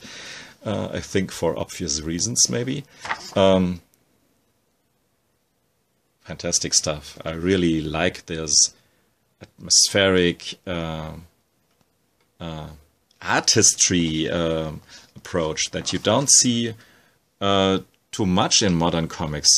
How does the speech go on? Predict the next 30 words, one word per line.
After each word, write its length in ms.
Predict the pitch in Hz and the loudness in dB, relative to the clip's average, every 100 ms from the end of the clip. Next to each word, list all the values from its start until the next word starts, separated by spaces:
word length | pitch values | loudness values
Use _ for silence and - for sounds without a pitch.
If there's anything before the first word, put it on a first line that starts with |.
| - | 0
Often 380 | 98 95 - 95 | -4 -6 -8 -4
it's, 420 | 90 90 - - - | -2 2 4 4 2
uh, 340 | 92 85 82 - - - _ | 2 2 0 -4 -20 -20 _
very 280 | 82 90 107 | -6 -2 0
more 300 | 90 92 92 | 2 2 2
about 380 | 87 87 87 82 - _ _ _ - | 2 2 0 0 -8 _ _ _ -10
clear, 420 | - 104 127 - - - _ - | -2 2 4 2 -4 -20 _ -12
to 80 | |
clear 500 | 95 - 123 135 123 - | -4 4 6 6 4 2
everything 440 | 117 123 110 107 - | 2 2 0 -2 -2
up 180 | 104 - _ - | -6 -6 _ -10
until 360 | 98 90 101 90 | -6 -2 0 0
it's 240 | 82 - | 4 6
so 120 | 120 | 6
clean 440 | 117 - 110 113 104 | 2 -2 -2 0 0
that 260 | 92 - - | 0 -2 -4
it 460 | 92 90 90 85 - _ | 0 0 0 -4 -10 _
has 460 | 90 90 87 - - - | -4 2 4 4 2 -10
lost, 640 | - - 98 98 - - _ | -12 -4 0 2 2 -2 _
mm, 160 | - 90 - | -10 -10 -4
sometimes 680 | - 185 214 92 80 90 - - - - - _ - | 0 0 2 0 0 0 -2 -4 -18 -18 -20 _ -6
any 240 | 107 110 - | -2 0 0
edge 600 | 90 85 73 - - - _ _ _ _ _ _ - | 0 -2 -2 -2 -4 -12 _ _ _ _ _ _ -8
or 160 | 85 | -4
every 300 | 90 85 78 | -2 -2 -4
edge. 460 | - 85 - - - _ _ _ _ _ _ _ _ _ _ _ _ _ _ | -4 -6 -6 -6 -8 _ _ _ _ _ _ _ _ _ _ _ _ _ _
Ah, 120 | - | -16
come 220 | - - 82 | -14 -14 -16
on, 120 | 85 | -16
focus. 600 | - - - - - | -16 -18 -10 -6 -6